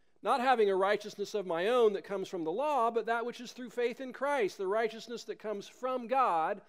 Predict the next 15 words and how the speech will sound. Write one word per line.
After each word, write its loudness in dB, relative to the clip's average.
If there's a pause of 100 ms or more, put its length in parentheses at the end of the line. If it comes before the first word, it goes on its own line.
(400)
and -8
is -2
by -4 (160)
faith." -6 (1400)
I -2
want 0
to -6
know 4
Christ -6 (720)
and -12
the -10
power 8
of 2
his -6
resurrection 0